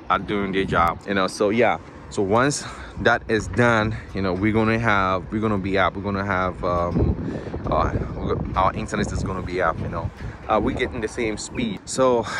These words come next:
yeah, welcome to the new building. Now, we gonna get it done. I made it up here, G, and I'm telling you, man, it's, <laughs> it's really high, G. It's really high.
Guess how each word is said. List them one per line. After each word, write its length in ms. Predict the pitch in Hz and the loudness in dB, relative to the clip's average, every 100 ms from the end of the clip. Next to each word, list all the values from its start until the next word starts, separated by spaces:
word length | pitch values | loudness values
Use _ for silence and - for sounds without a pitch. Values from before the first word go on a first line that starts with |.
| - | -4
yeah, 120 | 113 | -4
welcome 380 | 104 202 - 214 - | 2 2 2 -2 -2
to 100 | 196 | 0
the 60 | |
new 220 | 202 220 | 2 2
building. 600 | 175 226 240 233 165 127 - - - - - - | 2 2 4 2 2 -2 -6 -12 -12 -12 -16 -10
Now, 60 | 110 101 | -8 0
we 120 | 247 | 0
gonna 260 | 233 254 233 | 2 2 2
get 220 | 220 233 | 2 0
it 100 | 190 | 2
done. 240 | 226 139 - | 2 2 -2
I 80 | 127 | 0
made 240 | 165 233 | 0 0
it 100 | 220 | 2
up 220 | 220 220 | 2 2
here, 220 | 220 208 | 2 2
G, 300 | 185 214 240 247 - - | 2 0 -2 -6 -10 -8
and 180 | 127 151 | 0 4
I'm 160 | 151 175 | 4 2
telling 360 | - 170 180 185 | 2 2 4 2
you, 260 | 196 190 - - 107 | 2 0 -2 -6 2
man, 460 | 120 117 98 69 | 4 4 2 -2
it's, 240 | - - - - | -8 -12 -10 -8
<laughs> 140 | 95 | -2
it's 280 | 123 95 92 | -2 -2 -4
really 340 | 113 131 135 | 0 2 2
high, 360 | 131 131 123 117 | 4 4 4 0
G. 340 | 107 127 127 | -2 -2 0
It's 180 | 135 - | -2 -4
really 380 | - 123 131 139 | -2 0 0 2
high. 340 | 135 110 95 | 4 4 0